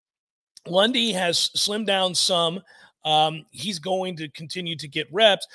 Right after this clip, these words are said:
So there's a fight in that linebacker room, and competition is really the theme of spring practice right now with all the newcomers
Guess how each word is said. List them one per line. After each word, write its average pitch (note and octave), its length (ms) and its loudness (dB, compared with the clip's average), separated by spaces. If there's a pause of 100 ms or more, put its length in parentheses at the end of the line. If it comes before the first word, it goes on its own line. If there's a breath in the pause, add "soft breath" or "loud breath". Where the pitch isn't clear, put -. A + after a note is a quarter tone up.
(100)
So - 160 0
there's D4+ 220 6
a G#4 100 2
fight D4 460 4
in A3 100 0
that F#3+ 200 -2
linebacker F#3+ 640 2
room, D3 460 -8 (100)
and F3 260 0 (320)
competition B3+ 840 -4
is D#3 380 -4 (160)
really B3 220 -4
the F#3 120 -2
theme F#3+ 460 -4
of D#3 120 -6
spring F3 300 -6
practice D#3 480 0
right C#3+ 220 0
now D3+ 240 -2
with D3 100 0
all D3 140 2
the D3 80 -8
newcomers E3 680 -2